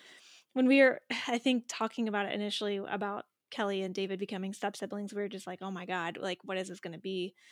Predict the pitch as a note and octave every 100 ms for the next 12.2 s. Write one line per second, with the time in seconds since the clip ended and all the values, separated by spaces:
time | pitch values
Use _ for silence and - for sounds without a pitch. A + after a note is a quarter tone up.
0 | - - A#3 A#3 D#4 D#4+ C#4 A3+ G#3+ _
1 | _ _ _ _ - G#3 - - - A#3
2 | A3+ A3 G#3+ G#3+ G3+ G3 G3 F#3 G3 G3
3 | F3 F3 F#3 C4 D#4 _ _ _ - A#3
4 | A3+ G#3 A3 G3 B3 B3 A#3 A3 - _
5 | _ _ - A#3 A3+ A3 G3+ - C#4 -
6 | G#3 F#3+ G3+ G3 F#3+ F#3 F#3 - - G#3+
7 | - G3+ A3+ - A3 A3+ G#3 G3+ G#3 G#3
8 | - G#3 G3+ F#3+ F3+ - A#3 G#3 F#3+ D#3
9 | F3 E3 E3 G#3 G#3 G3 G#3 F#3 F3 F#3
10 | F#3+ F#3 E3+ F3 F#3 E3+ F#3 F#3 F3 F3
11 | E3 - G#3 - E3 - - - - -
12 | - -